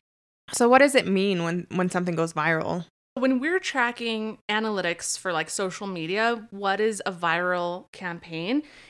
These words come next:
Speaker 2: is something that generates between two hundred and fifty thousand to one million views.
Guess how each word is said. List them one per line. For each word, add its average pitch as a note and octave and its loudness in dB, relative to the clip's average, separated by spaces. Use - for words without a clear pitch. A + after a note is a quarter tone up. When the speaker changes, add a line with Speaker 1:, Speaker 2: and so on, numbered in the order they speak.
Speaker 2:
is G#3+ -2
something A3 0
that G3 0
generates F3+ -4
between F#3 -10
two G3 -6
hundred F3+ -6
and F#3 -8
fifty F3 -8
thousand F3+ -2
to - -8
one D#3+ -4
million E3 -6
views. - -10